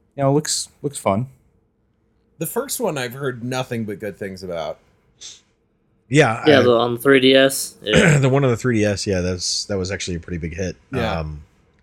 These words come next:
Speaker 3: the Stories two, I'm, I'm assuming is gonna go along kind of the same lines of, it looks like, it looks very similar gameplay to the first one.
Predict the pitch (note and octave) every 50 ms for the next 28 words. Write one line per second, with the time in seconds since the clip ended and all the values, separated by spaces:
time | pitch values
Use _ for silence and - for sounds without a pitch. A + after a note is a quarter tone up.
0 | _ _ _ _ _ _ _ _ _ _ _ _ _ _ _ - G#2 G2 F#2 G2
1 | G2 G2 F#2+ F#2+ F2+ F2+ F2+ F2+ F2 F2+ F#2+ - - - - G#2 G2+ G2 F#2 -
2 | - - G2+ G2 G2 F#2 F2 E2+ E2 - E2 E2+ E2 - - F#2+ F2 E2+ D#2 E2+
3 | E2+ D#2+ D#2 E2+ E2 E2 E2 E2+ E2+ E2 D#2+ - - F2+ F2 E2 D#2 - - F#2
4 | F2 E2 D#2+ D2+ E2 E2+ F2 F2+ F2+ - E2 D2+ D2+ D2+ D#2 - - E2+ E2 F2+
5 | F2+ - - F2 D#2+ E2 - A2+ A2+ B2+ B2 - - F2 G#2+ A2 G2+ - - A#2+
6 | A2+ A2 G2 E2+ E2+ F#2 F#2+ G2 F2 F#2 F2+ E2 E2 D#2 D2 - - F#2+ F2+ -
7 | - D2 C#2 C#2 G2+ C3+